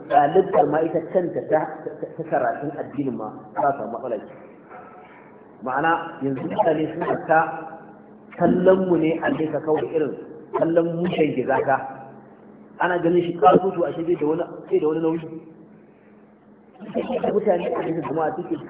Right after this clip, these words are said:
kamba wa makarantar nan. Wala sai an tafi shi. Har da kasashen waje.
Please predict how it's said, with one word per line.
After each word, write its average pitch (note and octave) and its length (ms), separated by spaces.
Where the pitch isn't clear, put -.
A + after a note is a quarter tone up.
kamba G#3 320
wa C3 180
makarantar D3 400
nan. B2+ 120
Wala - 160
sai - 80
an E3 100
tafi A#2+ 520
shi. - 200
Har G3 120
da G3 120
kasashen - 380
waje. A2 140